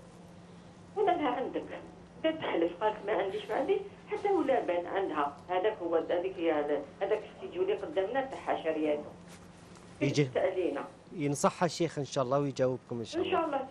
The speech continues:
Speaker 1: تسمع له، إن شاء
Speaker 2: إن شاء
Speaker 1: الله.
Speaker 2: الله، إن شاء الله.
Speaker 1: هذه تاع كل وقت توكل علينا ربي، ما، ما، واش درنا لها حنا؟ حنا ظلمناها شيخ، ما ظلمناهاش. عند ربي ما ظلمناهاش.
Speaker 2: أنتم راكم تطالبوا بحقكم.
Speaker 1: ما، ما، ماشي غير حنا، حتى الورثة الآخرين.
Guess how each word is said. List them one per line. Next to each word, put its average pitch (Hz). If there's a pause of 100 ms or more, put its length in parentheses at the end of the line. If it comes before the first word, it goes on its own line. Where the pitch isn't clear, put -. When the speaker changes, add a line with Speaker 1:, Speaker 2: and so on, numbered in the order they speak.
Speaker 1:
تسمع 240
له، 190
إن 190
شاء 254
Speaker 2:
إن 247
شاء 220
Speaker 1:
الله. -
Speaker 2:
الله، -
إن 123
شاء 143
الله. 208
Speaker 1:
هذه 294
تاع 240 (100)
كل 285
وقت 262 (220)
توكل 233
علينا 220
ربي، 285 (360)
ما، 196
ما، 180 (800)
واش -
درنا 170
لها 147
حنا؟ 135
حنا 180
ظلمناها 247
شيخ، 247 (200)
ما 262
ظلمناهاش. 170 (800)
عند 269
ربي 254
ما 262
ظلمناهاش. 233 (100)
Speaker 2:
أنتم 160
راكم 170
تطالبوا 170
بحقكم. 160 (400)
Speaker 1:
ما، 381
ما، 311
ماشي 302
غير 320
حنا، 196
حتى -
الورثة 214
الآخرين. 156